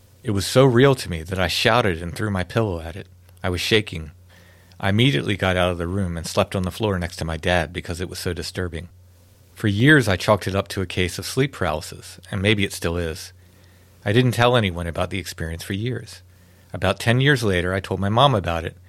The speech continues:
and she asked me if I was joking. She got very serious. When I was very young, we lived in a different house. She said that on two separate occasions, she thought a man in a red flannel shirt was in our house,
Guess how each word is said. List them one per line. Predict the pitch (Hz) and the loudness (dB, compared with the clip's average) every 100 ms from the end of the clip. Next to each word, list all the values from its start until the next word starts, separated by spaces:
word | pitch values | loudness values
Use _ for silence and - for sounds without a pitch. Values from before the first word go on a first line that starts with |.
| - - - | -20 -16 -10
and | 92 | -2
she | - | 2
asked | 104 - | 4 2
me | 95 | -2
if | 90 | -2
I | 87 | -2
was | 85 | -2
joking. | - 113 - - - - | 0 0 0 -10 -14 -16
She | - - | -10 -2
got | 92 87 | -2 0
very | 90 85 | 0 -2
serious. | - 95 85 78 - - - - _ _ _ _ | -4 -4 -4 -8 -14 -18 -20 -20 _ _ _ _
When | 95 | 0
I | 92 | 2
was | 95 | 0
very | 90 117 139 | 6 8 8
young, | 127 104 98 107 - | 6 4 2 -2 -4
we | |
lived | 95 92 92 | -4 -2 -2
in | |
a | 90 | -4
different | 87 - 82 | -4 -8 -8
house. | 104 113 104 - - - - _ _ _ _ - | -6 -6 -10 -16 -20 -20 -20 _ _ _ _ -12
She | - 110 | -2 -2
said | - 139 113 | 4 4 4
that | 95 | -2
on | 92 90 | -2 -4
two | - 139 | -2 -2
separate | - 143 135 | 0 0 0
occasions, | 131 92 85 80 78 - - - _ _ _ _ | 0 -2 -2 -4 -10 -14 -20 -20 _ _ _ _
she | - 117 | -8 -6
thought | - 110 | 2 4
a | 104 | 4
man | 101 101 107 107 | 4 4 4 2
in | 110 87 | -2 -4
a | |
red | 90 98 | -2 -2
flannel | - 107 101 | -2 -2 0
shirt | 92 - 120 - | -2 0 0 0
was | 101 90 | -6 -4
in | 90 | -4
our | 85 | -4
house, | 90 101 85 - | -2 -2 -2 -10